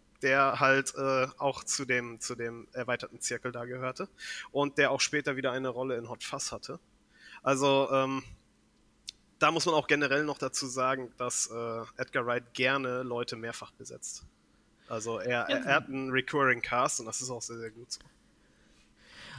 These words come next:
Speaker 2: Das ist, äh, das ist eigentlich immer sehr schön zu sehen, weil ein Regisseur hat so seine Lieblingsleute und wenn du, wenn du mal guckst, alle großen Regisseure,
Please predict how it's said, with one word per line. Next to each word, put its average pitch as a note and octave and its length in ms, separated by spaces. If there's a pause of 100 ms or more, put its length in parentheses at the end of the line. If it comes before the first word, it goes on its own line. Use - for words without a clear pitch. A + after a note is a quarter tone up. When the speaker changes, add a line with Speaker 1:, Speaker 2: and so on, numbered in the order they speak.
(220)
Speaker 2:
Das F#3 240
ist, - 200
äh, E3+ 40
das D3 680
ist G3 60
eigentlich F#3 200
immer D3+ 340
sehr C3+ 140
schön C#3+ 300
zu C3 100
sehen, C3+ 300
weil B2 280 (880)
ein E3 100
Regisseur F#3+ 560
hat F#3 100
so D3 80
seine D#3+ 240
Lieblingsleute D#3 760
und C#3 320
wenn C#3+ 100
du, E3+ 180
wenn D#3 140
du F3+ 40
mal E3 100
guckst, - 560
alle E3 240
großen D#3+ 340
Regisseure, D3 680